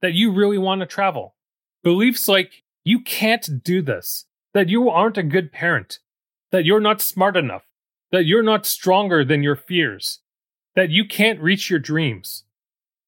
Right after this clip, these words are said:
that you're not able to let go of that sea of garbage that you've been swimming in your entire life. Hooks lead to reasons, not results.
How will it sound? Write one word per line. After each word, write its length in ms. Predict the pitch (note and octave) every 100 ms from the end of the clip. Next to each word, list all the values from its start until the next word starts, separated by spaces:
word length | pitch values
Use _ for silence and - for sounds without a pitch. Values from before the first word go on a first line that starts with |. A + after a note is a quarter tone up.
| _
that 180 | F#3 E3
you're 180 | F#3 B3+
not 300 | A3 A3+ -
able 260 | G#3 G#3+ G#3
to 260 | - F3
let 240 | D3+ A3 -
go 280 | F#3 G3+ D#3
of 100 | D3
that 220 | E3+ -
sea 260 | - G#3
of 160 | A3 D3
garbage 640 | F3+ G3 C#3+ B2+ - - _ _
that 180 | G3+ D#3
you've 260 | G#3 G#3
been 160 | G3+ E3
swimming 520 | - - G#3+ F#3+ D3+
in 260 | C#3 C3 B2+
your 200 | D3 E3
entire 420 | D3 D#3 D3+ C#3
life. 380 | C#3 G#2 - _ _ _ _ _ _ -
Hooks 460 | A#3 B3 - - -
lead 280 | D#3 F#3+
to 120 | - E3
reasons, 680 | B2 E3 B2+ G2+ F#2+ - - _ _ _ _ _ C3
not 200 | E3 E3+
results. 680 | D3 B2+ C3 - - -